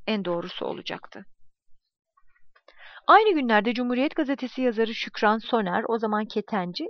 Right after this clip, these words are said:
görüşmek için randevu istedi. Bir gün öğleden sonra geldi. Beyhan ablayı da çağırmıştım. Hal hatır sorduktan sonra Şükran, "Üstümdeki yükü bir atayım." dedi. Merakla yüzüne baktım.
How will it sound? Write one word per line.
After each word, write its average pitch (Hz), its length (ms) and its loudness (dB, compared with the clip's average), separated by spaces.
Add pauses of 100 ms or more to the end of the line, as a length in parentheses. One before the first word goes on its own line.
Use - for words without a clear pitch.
görüşmek 277 400 -2
için 370 200 -6
randevu 202 400 2
istedi. - 420 -12 (160)
Bir 294 80 -4
gün 302 100 2
öğleden 214 360 4
sonra 208 320 -4
geldi. 190 420 -4
Beyhan 262 260 2
ablayı 214 360 2
da 190 80 -2
çağırmıştım. 185 680 -4
Hal 311 160 0
hatır 285 200 0
sorduktan 240 520 -2
sonra - 300 -4
Şükran, - 440 0 (840)
"Üstümdeki 349 440 0
yükü 285 220 -2
bir 269 80 4
atayım." 220 400 -2
dedi. 180 360 -8
Merakla 233 360 -2
yüzüne 202 340 -2
baktım. - 340 -12